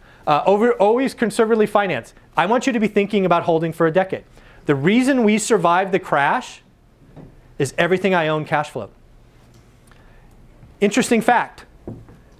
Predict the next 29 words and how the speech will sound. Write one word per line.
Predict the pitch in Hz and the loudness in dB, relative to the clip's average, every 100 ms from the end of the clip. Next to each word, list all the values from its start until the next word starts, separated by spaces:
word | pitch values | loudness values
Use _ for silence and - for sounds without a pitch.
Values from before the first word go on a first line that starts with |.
| - | -8
Do | 151 | 0
you | 180 | 2
know | 226 277 | 4 4
what, | 277 269 - | 2 0 -2
when | 180 175 | 0 2
the | - | 0
crash | 185 196 214 | 0 0 -2
happened, | 190 175 127 139 | -2 -2 -2 -2
let's | 190 | 0
just | 254 - | 0 2
say | 220 | 2
I | 208 190 | 4 2
own | 185 170 | 0 0
fifty | - 185 180 | -2 -2 -2
properties | 170 143 120 101 - - - - | 0 0 -2 -10 -16 -20 -20 -8
in | 147 | -4
the | 139 | -2
crash. | - 113 - - - - - - - | 0 -2 -4 -18 -20 -20 -20 -18 -2
Do | 160 | 2
you | |
know | 214 254 | 4 4
what | 214 | 2
happened | 185 190 196 | 0 0 0
to | 180 | 0
my | 156 | 0
net | 147 151 | -2 -2
worth? | 147 185 - - - - - - - - 170 160 - - - - - - - - - - - - - - | -2 -2 -4 -20 -20 -20 -20 -20 -20 -20 -20 -20 -20 -20 -20 -20 -20 -20 -20 -20 -20 -20 -20 -20 -12 -4
It | 185 | -2
collapsed. | - 110 175 - - - | 0 0 0 -4 -16 -18